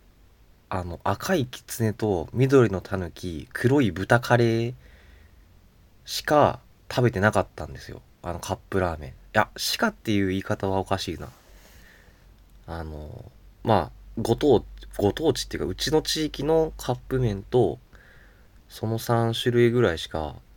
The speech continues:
食べてなかったんですよ。高校ぐらいまではね。で、高校で部活入って、でね、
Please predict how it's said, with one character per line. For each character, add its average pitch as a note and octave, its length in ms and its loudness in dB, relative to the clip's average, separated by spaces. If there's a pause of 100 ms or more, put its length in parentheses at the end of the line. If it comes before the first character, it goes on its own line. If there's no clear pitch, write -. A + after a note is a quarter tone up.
(840)
食 C#3+ 140 -4
べ A2+ 60 0
て F#2 80 -4
な A#2 140 4
か G2+ 80 2
っ - 100 -2
た - 120 -16
ん - 80 -12
で - 60 -14
す - 80 -18
よ。 - 120 -18 (480)
高 G2+ 220 2
校 F#2 420 0 (640)
ぐ F#2+ 80 -2
ら F2+ 80 0
い - 40 -4
ま C#2 120 -10
で D2 80 -12
は C#2+ 80 -12
ね。 B2+ 140 -12 (1500)
で、 A#2+ 300 2 (880)
高 C3 220 4
校 C3 240 2
で B2+ 140 4
部 G#2 160 0
活 B2 400 0
入 B2 240 0
っ - 40 -10
て、 D#2+ 600 -4 (960)
で F#3 100 -4
ね、 F3 360 -4